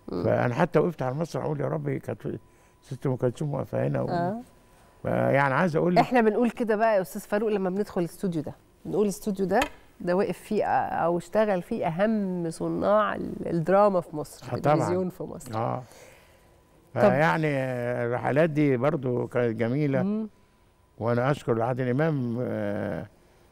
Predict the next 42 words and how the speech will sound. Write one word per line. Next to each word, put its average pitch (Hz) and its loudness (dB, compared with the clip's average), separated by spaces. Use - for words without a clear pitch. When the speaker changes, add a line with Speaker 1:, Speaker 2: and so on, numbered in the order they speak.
Speaker 2:
أن 110 0
أتاح 135 0
لي 123 -4
الفرصة 120 -4
أن 113 0
أكون 123 -2
موجود 117 -2
معاه. 139 2
وهو 156 4
حقيقة 143 0
لما 120 -2
عملت 143 -4
معاه 127 -2
الدور 139 2
ده 131 2
بتاع 117 -2
سيد، 123 -4
بتاع، 104 -2
آه، 101 -4
رئيس 135 2
سيد 139 2
شغال، 127 0
هو 147 6
قال 143 0
لي: 139 -2
"يا 117 -2
فاروق، 131 -4
أنا 120 -4
عارف 123 -6
الدور 123 -4
مش، 117 -6
مش، 110 -4
مش 117 -4
قيمتك 131 0
قوي." 127 2
بس 107 -2
قلت 104 -6
له: 127 2
"لا، - 2
معاك 131 0
يبقى 135 0
قيمتي، 92 -4